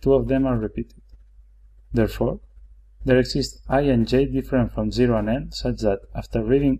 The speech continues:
I A's, we reach the same state that is reached after reading j A's. Thus, the state reached after reading I A's followed by I B's is the same state as the one reached after reading j A's followed by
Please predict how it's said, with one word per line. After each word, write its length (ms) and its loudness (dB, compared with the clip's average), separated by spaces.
I 120 2
A's, 440 0
we 80 0
reach 240 0
the 80 0
same 300 0
state 320 -2
that 160 2
is 260 -2
reached 220 -6
after 260 -4
reading 360 0
j 320 -2
A's. 400 -8
Thus, 360 0
the 120 -4
state 260 4
reached 260 2
after 260 -2
reading 420 2
I 120 0
A's 360 0
followed 380 -2
by 240 -2
I 180 0
B's 400 -4
is 140 -2
the 100 0
same 300 0
state 280 -4
as 140 0
the 120 -2
one 260 0
reached 280 -6
after 280 -8
reading 480 -2
j 260 4
A's 280 0
followed 420 0
by 180 0